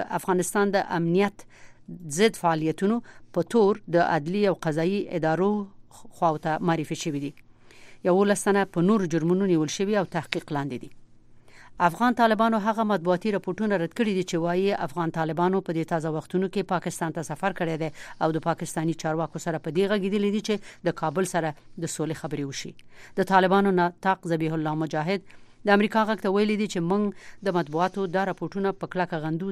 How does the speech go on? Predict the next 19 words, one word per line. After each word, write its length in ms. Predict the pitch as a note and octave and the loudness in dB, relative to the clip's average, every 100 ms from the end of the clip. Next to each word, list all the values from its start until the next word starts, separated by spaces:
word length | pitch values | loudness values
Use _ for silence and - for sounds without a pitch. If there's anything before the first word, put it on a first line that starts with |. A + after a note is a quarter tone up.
| E3 | -2
ځکه 200 | G#3 F3+ C#3+ - - D#3+ | 0 0 -2 -8 -8 -2
زموږ 220 | E3+ F3 E3 | 0 2 0
مشر، 300 | G3 A3+ G#3 - - - - G#3 | 0 0 -2 -4 -20 -20 -6 2
یو 100 | B3 | 4
مشر 280 | B3 A#3+ A3+ G3 | 4 2 0 0
هم 140 | B3+ F3 F3+ | -2 -2 -4
اسلام 220 | F3+ D#3+ | -2 0
آباد 200 | D#3+ D#3+ | 0 0
ته 60 | D#3+ E3 | -2 -6
سفر 260 | D#3+ D#3+ | -4 -2
نه 40 | G3+ | 0
دی 60 | F3 | 0
کړی 240 | - D#3 D3 - - - | -2 -4 -6 -12 -8 -2
او 60 | D#3+ | 2
نه 80 | F3+ | 2
یې 60 | D#3 | 0
د 80 | - | -4
چا 100 | D#3+ E3 | -4 -4
سره 160 | D3+ | -8